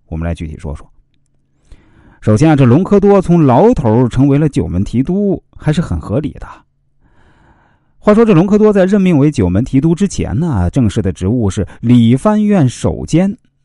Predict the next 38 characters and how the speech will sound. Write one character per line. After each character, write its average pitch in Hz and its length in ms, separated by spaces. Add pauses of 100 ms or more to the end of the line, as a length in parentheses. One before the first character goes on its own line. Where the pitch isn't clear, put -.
那 98 140
说 180 200 (120)
直 147 160
白 156 180
点， 113 160
那 123 80
就 - 160
是 - 100
个 90 120
牢 85 240
头。 - 180 (640)
这 190 120
由 180 200
牢 214 360
头 135 260
成 151 220
为 165 120
了 175 120
九 101 240
门 131 180
提 160 260
督， 226 320
这 185 140
位 170 220
高 143 200
权 120 240
重 139 160
的 107 120
大 147 260
员， 87 540 (440)
乍 175 240
一 143 140
看 156 260
似 - 140
乎 117 180
不 98 80
合 82 140
理， - 160